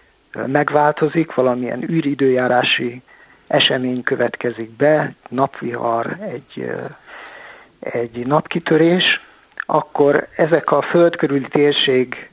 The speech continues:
tehát a Föld körüli térség tulajdonságai megváltoznak, és ilyen formán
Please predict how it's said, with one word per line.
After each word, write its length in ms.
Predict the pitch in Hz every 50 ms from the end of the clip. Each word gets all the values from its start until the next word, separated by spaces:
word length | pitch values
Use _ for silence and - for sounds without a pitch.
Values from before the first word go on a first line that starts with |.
| _ _
tehát 220 | - - - -
a 20 | -
Föld 160 | - 180 175
körüli 220 | - - 147 135
térség 420 | - - 139 147 143 - - 139 -
tulajdonságai 720 | - - 139 131 131 135 131 127 - - 135 123 123 123
megváltoznak, 1040 | 131 139 143 139 127 117 113 104 107 107 - - - 110 120 123 131 185 - - - - - - - - - - _ _ _ _ _ _ -
és 280 | - 143 135 123 -
ilyen 200 | 165 160 151 143
formán 640 | 139 - 143 143 139 139 139 135 139 143 143 143 139